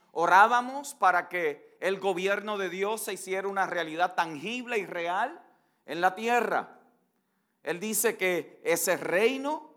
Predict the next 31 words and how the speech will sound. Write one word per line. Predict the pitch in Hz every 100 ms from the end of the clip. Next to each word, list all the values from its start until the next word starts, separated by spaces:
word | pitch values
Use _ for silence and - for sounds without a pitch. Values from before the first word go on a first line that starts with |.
| _ _ _ -
también | 190 185 196 202 226 226
contenía | 220 190 196 190 214
llaves | 208 233 247 247 160 - -
y | 127 175
él | 190 202
le | 196
estaba | 170 - 196 196
dando | 190 208 202 175 - 131
las | 175 185 160 - 113
llaves | 165 233 285 262 160
del | 139 185
reino | 151 147 - 269 302 233 180 151
de | 160
los | 151 143
cielos. | 143 127 113 - - _ _ _ _ -
Sin | - 208
embargo, | 175 160 180 180 190 180 - _ _
resucita, | - 147 147 139 190 214 - 190
se | 160
pone | 147 156
a | 156
hablar | 156 165
con | 156
los | 147 117
muchachos | 120 147 147 147
otra | 135 131
vez. | 147 175
Me | 165
imagino | 139 127 139 147
que | 123 135
era | 147 131